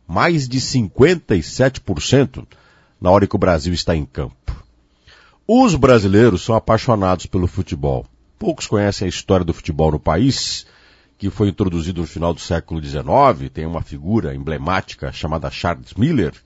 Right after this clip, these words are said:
que teria trazido para o Brasil a primeira bola de futebol e iniciado os jogos dos clubes.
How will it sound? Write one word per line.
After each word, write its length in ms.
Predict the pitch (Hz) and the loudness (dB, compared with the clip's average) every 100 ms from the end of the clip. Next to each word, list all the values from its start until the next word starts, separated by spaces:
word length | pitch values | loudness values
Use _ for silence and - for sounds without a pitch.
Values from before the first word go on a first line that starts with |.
| _ _ _ | _ _ _
que 80 | - | -14
teria 200 | 101 98 | -6 -6
trazido 380 | - 92 95 - | -4 -4 -4 -2
para 120 | 95 | 0
o 40 | |
Brasil 280 | 90 87 82 | 0 0 0
a 60 | 90 | -2
primeira 300 | 82 90 78 | -2 -2 -2
bola 300 | 67 90 85 | 0 0 0
de 60 | |
futebol 460 | - - 78 82 92 | -4 -12 -6 -2 0
e 80 | 90 | -2
iniciado 720 | 101 104 - 143 139 90 67 | -4 -6 0 4 4 2 -8
os 120 | 65 | -8
jogos 380 | 76 107 78 73 | 0 0 0 -8
dos 220 | - - | -10 -16
clubes. 580 | - 160 131 65 - - | -2 2 2 0 -10 -18